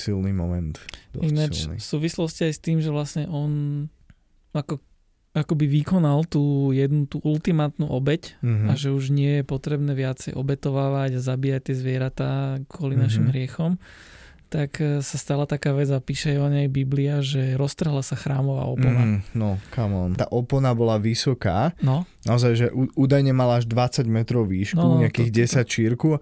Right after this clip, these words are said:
Speaker 1: a hrúbku dokonca, že, že nejakých desať centí, hej, že tak si predstavme to plátno, hej, to je akože, <laughs> no,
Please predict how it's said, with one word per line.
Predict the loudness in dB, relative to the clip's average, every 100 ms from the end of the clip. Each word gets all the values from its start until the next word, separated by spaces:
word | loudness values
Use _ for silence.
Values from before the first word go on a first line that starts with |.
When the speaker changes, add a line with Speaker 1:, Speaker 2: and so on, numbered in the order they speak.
| -6 -20 -12
Speaker 1:
a | -2 2 6
hrúbku | 8 8 6 2 4
dokonca, | 4 4 2 2
že, | 2 2 0
že | 0 0 2 2
nejakých | 0 0 0
desať | 2 2 0 -2
centí, | 0 0 0
hej, | 0 0
že | 0 -2 -12 -10
tak | -6 0
si | 2
predstavme | 4 2 4 4 4 4
to | 2 0
plátno, | 2 4 4 2 0 0 2
hej, | 4 2 2 -4 -20 -20 -20 -20 -10
to | 2
je | 6
akože, | 6 6 4 6 6 6
<laughs> |
no, | 4